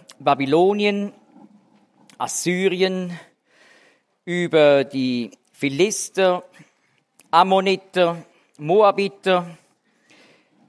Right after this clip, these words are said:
über die Syrer und Damaskus, Prophetie über Sudan, Kusch und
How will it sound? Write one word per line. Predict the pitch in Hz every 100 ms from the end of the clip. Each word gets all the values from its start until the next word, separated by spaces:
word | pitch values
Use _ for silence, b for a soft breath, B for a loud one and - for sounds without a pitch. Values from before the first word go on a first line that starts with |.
| _ -
über | 170 160 143
die | 143
Syrer | 151 185 214 196 190 - _
und | 151 139
Damaskus, | 139 190 - - 190 196 - - - _ _
Prophetie | 160 165 165 - 185 202 196 -
über | 170 147 143 127 117 _ _ _ b b b b
Sudan, | - - 175 147 160 175 208 220 220 190 B _ _ _ _ -
Kusch | 175 220 - - - _ b b b b b b b -
und | 156 135